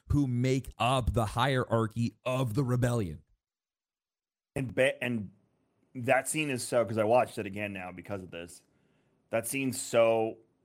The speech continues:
Speaker 2: interesting because you see how careful Bail is too about his words and the way he phra-, he's like, "I'm not saying that." Like, he's so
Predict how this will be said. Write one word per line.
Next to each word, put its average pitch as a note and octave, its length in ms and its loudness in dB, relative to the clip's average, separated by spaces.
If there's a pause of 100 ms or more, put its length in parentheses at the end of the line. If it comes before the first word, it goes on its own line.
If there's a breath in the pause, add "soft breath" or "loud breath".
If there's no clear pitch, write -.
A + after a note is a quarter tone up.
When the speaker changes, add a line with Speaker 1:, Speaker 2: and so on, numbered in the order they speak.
(500)
Speaker 2:
interesting B2+ 540 -4
because A2+ 220 -6
you A#2 80 -6
see C3 200 -4
how A#2+ 180 2
careful A2 540 -6
Bail G2 400 -2
is G#2 220 -6
too G#2 320 -4
about F2+ 320 -6
his F2+ 120 -12
words F#2+ 640 -10
and F#2 100 -10
the F2+ 80 -10
way F2+ 200 -6
he F2+ 120 -10
phra-, F2+ 300 -14
he's G#2 160 -8
like, G2 100 -4
"I'm A2 100 -6
not A2 160 -6
saying G#2 320 -10
that." B1+ 280 -20
Like, G#2 220 -4
he's A2+ 180 -6 (140)
so B2 880 2